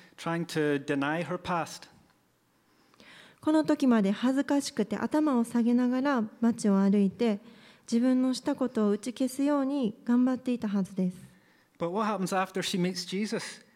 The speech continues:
Speaker 1: "Come see this man. He told me everything I ever did. He knows everything about me, and he still loves me."
Speaker 2: でもイエス様と出会ってからどうだったでしょうか？「皆さん、この方のもとに来てください。私がしたことの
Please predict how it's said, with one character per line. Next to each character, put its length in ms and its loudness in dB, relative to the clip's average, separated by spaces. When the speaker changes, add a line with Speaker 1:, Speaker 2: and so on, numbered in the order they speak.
Speaker 1:
"Come 220 -2
see 260 -6
this 200 -6
man. 360 -2
He 100 -6
told 280 -2
me 100 0
everything 520 -8
I 120 -4
ever 260 -2
did. 300 -6
He 120 -4
knows 320 0
everything 400 -2
about 300 -2
me, 260 -2
and 100 -2
he 40 0
still 380 0
loves 320 -4
me." 180 -6
Speaker 2:
で 80 0
も 160 4
イ 140 4
エ 100 2
ス 80 -6
様 240 2
と 160 2
出 120 4
会 100 2
っ 20 -2
て 180 -4
か 140 0
ら 160 2
ど 180 2
う 60 2
だ 80 2
っ 60 -2
た 140 -4
で 100 2
し 120 -4
ょ 60 0
う 40 -2
か？ 200 -6
「皆 200 0
さ 160 -2
ん、 80 2
こ 180 -2
の 160 0
方 400 -4
の 120 -2
も 140 0
と 140 0
に 140 2
来 100 -18
て 120 -4
く 80 -4
だ 160 -2
さ 180 -4
い。 140 -8
私 380 -2
が 140 0
し 80 -14
た 140 -2
こ 120 -2
と 260 -2
の 260 2